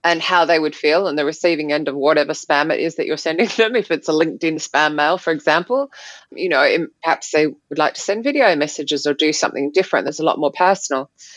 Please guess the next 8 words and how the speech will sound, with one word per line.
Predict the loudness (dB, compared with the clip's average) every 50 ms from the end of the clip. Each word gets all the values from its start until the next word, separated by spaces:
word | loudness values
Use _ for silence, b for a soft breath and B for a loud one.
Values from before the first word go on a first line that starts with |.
| B B B B B _
Just | -10 -10 -10 -6 -2
consideration | 0 0 0 0 0 2 2 4 4 4 4 2 0 -2 -4
of | -4 -4 -4
time | -6 -6 -4 0 0 2 2 2 2 0 -2 -4
as | -6 -4 0
well. | 2 2 4 4 2 2 0
I | 0 0 0
find | 0 0 0 0 0 0 -4